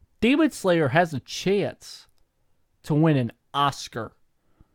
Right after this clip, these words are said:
which the Oscars are shit, first off.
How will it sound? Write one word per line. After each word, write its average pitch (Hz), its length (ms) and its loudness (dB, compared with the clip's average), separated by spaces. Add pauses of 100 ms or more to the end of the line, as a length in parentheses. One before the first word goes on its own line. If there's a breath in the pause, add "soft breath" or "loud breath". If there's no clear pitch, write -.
(280)
which - 640 -2 (1700)
the 143 80 0
Oscars 117 460 -4
are 95 40 -14
shit, - 520 -6
first 107 340 -10
off. 113 340 -6